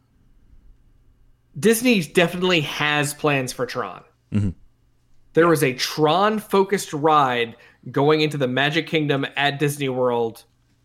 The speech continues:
Speaker 1: within the next year. They've got the sign up. They've had the sign up for two years.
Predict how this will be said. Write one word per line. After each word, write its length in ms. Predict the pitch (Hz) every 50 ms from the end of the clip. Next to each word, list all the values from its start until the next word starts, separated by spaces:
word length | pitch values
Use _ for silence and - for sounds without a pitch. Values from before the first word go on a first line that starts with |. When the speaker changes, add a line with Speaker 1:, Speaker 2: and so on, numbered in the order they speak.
| _ _ -
Speaker 1:
within 400 | 123 117 110 131 135 151 143 147
the 60 | 147
next 260 | 135 131 123 - - -
year. 240 | 123 104 87 80 - _ _ _ _ _ _ _ _ _ _ _ _ _ _ _ _ _ _ _ _ _ -
They've 140 | 143 139 143
got 180 | 151 147 143
the 80 | - 143
sign 460 | 143 - - - 165 160 165 165 156
up. 300 | 139 131 127 127 - 139
They've 140 | 143 170 -
had 200 | 156 151 147 143
the 60 | 151
sign 240 | 143 - 151 147 147
up 80 | 151 147
for 80 | - 139
two 220 | - - - 180 170
years. 540 | 160 147 131 120 110 107 104 - - - -